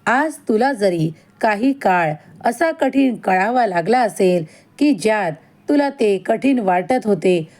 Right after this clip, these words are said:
पण तू देवांच्याकडे जी मागणी केली आहेस,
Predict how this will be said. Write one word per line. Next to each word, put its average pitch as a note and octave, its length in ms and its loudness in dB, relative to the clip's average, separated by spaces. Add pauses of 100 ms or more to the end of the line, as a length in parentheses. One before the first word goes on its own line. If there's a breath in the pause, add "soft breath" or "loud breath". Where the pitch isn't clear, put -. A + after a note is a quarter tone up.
(200 soft breath)
पण C4+ 320 0 (320)
तू D4+ 120 4
देवांच्याकडे A3 1040 0 (360 loud breath)
जी C#4 180 2
मागणी C4+ 440 2
केली A#3 360 0
आहेस, F#3 460 0